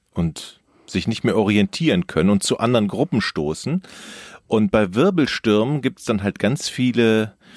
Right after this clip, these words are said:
Tiere, die so einzeln durch die Gegend eiern und nicht mehr wissen, wohin. Und dann hat die Natur gesagt, alles klar, dann müssen wir halt mehr produzieren. Also die werden dann fruchtbarer.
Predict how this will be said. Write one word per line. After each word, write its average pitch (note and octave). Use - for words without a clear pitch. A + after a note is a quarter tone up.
Tiere, C#3
die A2
so G2
einzeln B2+
durch A2
die G#2
Gegend A2+
eiern F#2+
und G#2+
nicht G2
mehr G2
wissen, A2+
wohin. A#2
Und G#2
dann D3
hat D#3
die B2+
Natur B2
gesagt, A#2
alles F2+
klar, A2+
dann G#2
müssen B2
wir A2
halt G#2+
mehr A2
produzieren. -
Also G2+
die G#2
werden C3
dann A2
fruchtbarer. C#2+